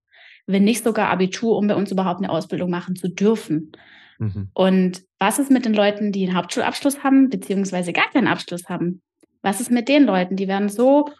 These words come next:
Speaker 1: unter den Teppich gekehrt. Und da steckt aber so viel Potenzial dahinter, weil das schulische System, das wir heute haben, das ist genau das Gleiche. Du kannst die Ausbildung heute nicht vergleichen mit von vor vierzig Jahren.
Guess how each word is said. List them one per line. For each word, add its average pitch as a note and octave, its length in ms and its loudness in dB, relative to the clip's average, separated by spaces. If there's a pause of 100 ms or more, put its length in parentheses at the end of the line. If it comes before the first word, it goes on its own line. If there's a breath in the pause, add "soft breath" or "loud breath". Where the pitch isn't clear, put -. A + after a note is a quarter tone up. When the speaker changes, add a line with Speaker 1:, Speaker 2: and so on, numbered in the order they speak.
(100)
Speaker 1:
unter G#3+ 180 0
den G#3 40 0
Teppich C4 300 0
gekehrt. A3+ 560 0 (480 soft breath)
Und G#3 400 2
da G#3 100 2
steckt G3+ 220 -2
aber F#3 160 0
so B3 140 2
viel C#4+ 160 0
Potenzial A#3 600 -2
dahinter, F#3+ 640 -2 (180)
weil F#3+ 500 -2
das G3 280 -6
schulische D4 420 2
System, G3+ 720 0
das F3+ 180 -8
wir F3+ 180 -4
heute A#3 360 0
haben, F#3 400 -4 (240 loud breath)
das F#3 140 -4
ist F#3+ 120 -8
genau F#3+ 240 0
das C#4+ 160 -2
Gleiche. C#4+ 320 0
Du F3 80 -6
kannst F#3 300 -6
die - 80 -2
Ausbildung A#3 520 -2
heute F#3 260 -2
nicht B3 180 -2
vergleichen A#3 600 0 (320 loud breath)
mit G#3 140 0
von G3+ 280 0
vor F#3+ 420 -2 (140 loud breath)
vierzig G3+ 400 -2
Jahren. G3 360 2